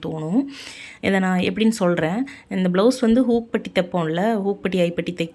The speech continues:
தைச்சு முடிச்சதுக்கப்புறமா, அதுக்கு முன்னாடியே நான் பட்டி ஜாயின் பண்ணும்போதே, ஃப்ரண்ட் பீஸும் பட்டி ஜாயின் பண்ணும்போதே செக் பண்ணிட்டு தான் ஜாயின் பண்ணிட்டு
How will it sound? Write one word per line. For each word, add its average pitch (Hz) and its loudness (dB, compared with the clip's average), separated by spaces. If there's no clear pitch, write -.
தைச்சு 185 0
முடிச்சதுக்கப்புறமா, 190 -2
அதுக்கு 185 0
முன்னாடியே 208 2
நான் 277 8
பட்டி 180 0
ஜாயின் 196 0
பண்ணும்போதே, 190 0
ஃப்ரண்ட் 202 0
பீஸும் 208 -4
பட்டி 190 -2
ஜாயின் 180 -2
பண்ணும்போதே 180 0
செக் 180 -4
பண்ணிட்டு 185 0
தான் 208 0
ஜாயின் 185 2
பண்ணிட்டு 170 0